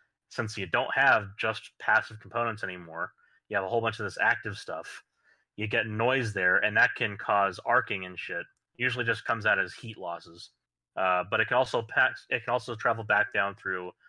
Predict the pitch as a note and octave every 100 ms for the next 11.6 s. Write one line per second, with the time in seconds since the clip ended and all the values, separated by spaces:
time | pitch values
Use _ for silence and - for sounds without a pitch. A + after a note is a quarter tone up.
0 | - _ G2+ - C3 F#2+ E2 - _ _
1 | _ _ - A2 G#2 A#2+ A2 B2 C#3 A#2
2 | G#2+ G2+ F#2+ - A#2 A#2 A#2+ A2+ A2 G2
3 | G2 A2+ G#2+ G2 G2 A2 F#2+ F#2 - B2
4 | B2+ A2 F#2+ F2 F2 G2 G2+ G2 F#2+ G2+
5 | A2+ A2+ G#2+ G2+ G#2 A2 G2+ F#2+ F2+ F#2
6 | G#2+ G2 F2 F2 - A2+ A#2 - A2+ A2+
7 | G2 F#2+ F#2+ - A#2 F#2 F2 _ _ _
8 | _ G#2 G2 G2+ F#2+ F#2 - G#2+ G#2 G#2
9 | F#2 A2+ A2+ G2 E2+ E2 E2+ _ _ _
10 | _ A2 G2 - - C3 B2+ G#2 - B2
11 | - G2+ F#2+ E2 D#2+